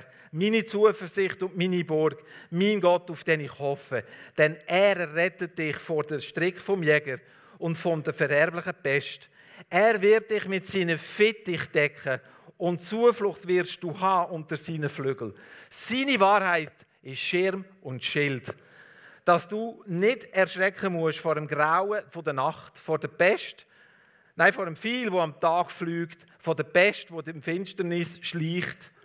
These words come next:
vor der Seuche, wo am Mittag Verderben bringt. Wenn auch tausend fallen zu deiner Seite und zehntausend zu deiner Rechten, so wird's dich nicht treffen." Ja,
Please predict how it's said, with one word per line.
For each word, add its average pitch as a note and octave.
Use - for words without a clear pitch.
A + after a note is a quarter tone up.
vor F#3+
der E3
Seuche, G3+
wo F3+
am D3
Mittag D3+
Verderben B2+
bringt. G#2+
Wenn F3+
auch F3+
tausend A#3
fallen G#3+
zu G#3+
deiner E3+
Seite D#3+
und C#3+
zehntausend F#3+
zu D3+
deiner C3+
Rechten, B2
so B2
wird's F3
dich C3+
nicht C#3
treffen." A#2+
Ja, D#3